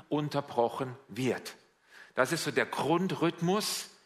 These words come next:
den wir Menschen im Leben haben sollten. Das wäre zumindest die Idee oder der Plan Gottes für seine Schöpfung.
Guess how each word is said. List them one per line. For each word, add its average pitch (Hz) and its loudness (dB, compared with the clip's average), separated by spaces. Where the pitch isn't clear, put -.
den 123 2
wir 131 4
Menschen 151 4
im 147 2
Leben 147 2
haben 131 8
sollten. 196 6
Das 156 6
wäre 147 6
zumindest 151 0
die 135 -2
Idee 160 2
oder 151 2
der 131 6
Plan 143 6
Gottes 143 2
für 143 -2
seine 123 4
Schöpfung. 170 0